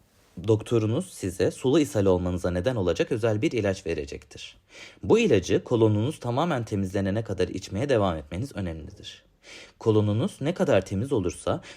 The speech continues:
doktorunuz kolonunuzun içini o kadar detaylı görüntüleme fırsatı bulur. Temiz bir kolon ayrıca testin uygulanmasını da kolaylaştırmaktadır. Kolonoskopi hazırlığında bir problemle karşılaşırsanız doktorunuza mutlaka bilgi vermelisiniz.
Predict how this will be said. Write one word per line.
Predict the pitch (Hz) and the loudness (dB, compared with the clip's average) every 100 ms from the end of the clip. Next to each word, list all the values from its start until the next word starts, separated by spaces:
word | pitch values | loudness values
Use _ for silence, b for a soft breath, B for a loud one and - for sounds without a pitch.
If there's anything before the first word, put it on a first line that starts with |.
| - | -2
doktorunuz | 107 107 98 95 185 | 0 2 2 2 -4
kolonunuzun | - 117 107 107 107 107 165 131 | -2 2 4 4 2 0 -2 -4
içini | 101 95 90 143 | -6 -4 -4 -2
o | 139 | -2
kadar | 127 120 123 | -2 0 2
detaylı | 110 110 101 107 | 0 2 -2 0
görüntüleme | 95 85 - 90 127 | -2 -4 -6 -6 -6
fırsatı | 101 - 87 107 | -8 -6 -6 -6
bulur. | 73 - - _ _ _ B B B B | -8 -10 -20 _ _ _ B B B B
Temiz | 110 135 202 160 | -2 0 2 0
bir | 113 | -2
kolon | - 87 101 190 - | -2 0 -2 -4 0
ayrıca | 123 147 120 127 | 4 4 4 -2
testin | 123 107 - | -2 -2 -2
uygulanmasını | 117 107 104 95 90 - 90 | -2 0 0 0 -2 -4 -4
da | - | -2
kolaylaştırmaktadır. | 98 90 78 78 - - - - - - - - _ _ _ B B B B B - | 0 0 -2 -6 -14 -14 -14 -16 -18 -18 -20 -20 _ _ _ B B B B B 0
Kolonoskopi | 107 113 113 - 151 254 | 2 4 2 0 0 4
hazırlığında | 240 123 98 92 90 110 139 | 4 2 2 2 2 0 0
bir | 139 | -2
problemle | - 127 113 120 95 | 0 0 0 0 -2
karşılaşırsanız | - 87 87 95 - 160 - 107 180 - B | -2 -4 -2 -4 -6 -8 -4 -4 -4 -12 B
doktorunuza | 139 131 110 95 95 | 0 2 0 0 -2
mutlaka | 123 92 - 110 110 | -2 -4 -2 -2 -2
bilgi | 87 87 | -4 -4
vermelisiniz. | 76 76 73 - - - - | -6 -8 -12 -16 -18 -18 -20